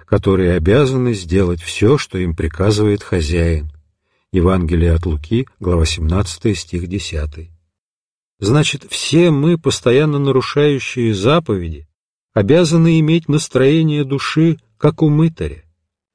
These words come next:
не искать в себе каких-либо достоинств, какие бы подвиги ни несли. Вот почему искание высоких духовных состояний запрещено святыми отцами и Господом.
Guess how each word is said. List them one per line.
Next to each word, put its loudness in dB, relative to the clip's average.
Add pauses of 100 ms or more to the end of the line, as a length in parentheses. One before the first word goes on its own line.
(200)
не 4
искать 0
в -8
себе 2
каких-либо 0
достоинств, 0 (220)
какие 0
бы 2
подвиги -2
ни 0
несли. -4 (840)
Вот 2
почему 2
искание 2
высоких 0
духовных 0
состояний 0 (240)
запрещено 2
святыми -2
отцами -2 (300)
и 2
Господом. -4